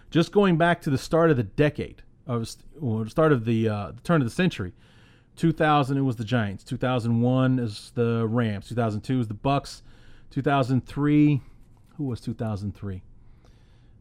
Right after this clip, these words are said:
The Bucks, then the, um, Panthers. It was the Panthers in two thousand three. Two thousand four, it was, uh, two thousand four. Thirty,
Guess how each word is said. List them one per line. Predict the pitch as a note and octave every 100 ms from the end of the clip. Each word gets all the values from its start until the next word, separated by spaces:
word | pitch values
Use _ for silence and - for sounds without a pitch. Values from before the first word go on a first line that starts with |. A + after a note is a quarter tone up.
| -
The | A2+
Bucks, | - B2 A#2 - - -
then | B2 A#2+ A#2+ A#2
the, | A#2 A#2 A#2 A#2+
um, | A#2+ A#2 A#2 A#2 A#2 A#2+ A#2+ A#2 A2+
Panthers. | D3 G3 C#3+ - - -
It | A#2
was | A#2
the | G#2+
Panthers | D3 F3 C3 A2+
in |
two | A2+ A#2
thousand | G#2+ G2+ G2+
three. | - G2 E2+
Two | A2+
thousand | A#2+ B2 A2+ G#2+
four, | - C3 C3 C3 B2+ - - - - -
it | C3+ -
was, | C#3+ B2+ C3 C3 C3 C3 C3 B2 - - - -
uh, | C#3 C3+ C3 C3 C3 C3 B2 - - _ _
two | - D3+
thousand | D3 A#2+
four. | - B2 A2 G#2+ _ _ _ _ _ _ _ _ -
Thirty, | B2+ A#2+ A#2 A#2 A2 A2